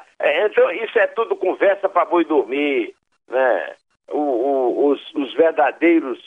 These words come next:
chefões da política continuam protegidos, com foro, e a Câmara tá fazendo um jogo de, de faz de conta. Afinal de contas, não pode votar a emenda constitucional.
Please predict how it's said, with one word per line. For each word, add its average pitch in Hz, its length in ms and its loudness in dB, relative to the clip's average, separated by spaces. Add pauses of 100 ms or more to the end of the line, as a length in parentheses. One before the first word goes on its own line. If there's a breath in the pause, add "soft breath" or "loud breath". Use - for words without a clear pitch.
(240)
chefões 160 560 0
da 139 100 4
política 156 440 -2
continuam 143 520 -2
protegidos, 123 960 0 (380)
com 147 180 4
foro, 165 560 2 (260)
e 175 120 4
a 180 60 2
Câmara 196 360 0
tá 180 160 0
fazendo 156 500 0
um 110 340 -2
jogo 156 280 2
de, 143 300 -2
de 107 380 -6
faz 143 200 -2
de 139 60 -14
conta. 151 600 -2 (340)
Afinal 139 480 -2
de - 100 -12
contas, 160 580 2 (800)
não 190 160 0
pode 226 460 2
votar 196 420 2
a 214 60 0
emenda 202 400 0
constitucional. 190 1000 0